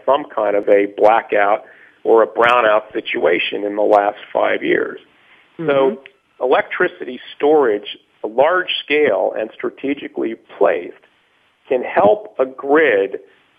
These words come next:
Speaker 1: come back from those types of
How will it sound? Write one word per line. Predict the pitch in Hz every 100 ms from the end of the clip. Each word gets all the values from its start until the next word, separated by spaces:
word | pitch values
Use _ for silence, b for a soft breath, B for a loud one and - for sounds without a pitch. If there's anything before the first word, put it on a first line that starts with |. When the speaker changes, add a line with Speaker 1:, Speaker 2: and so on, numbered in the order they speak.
| _ -
Speaker 1:
come | 160 160
back | 143 131 131 123 - _ _ -
from | 139 131 123 120 127 - _
those | 123 123 120 -
types | 113 110 -
of | 104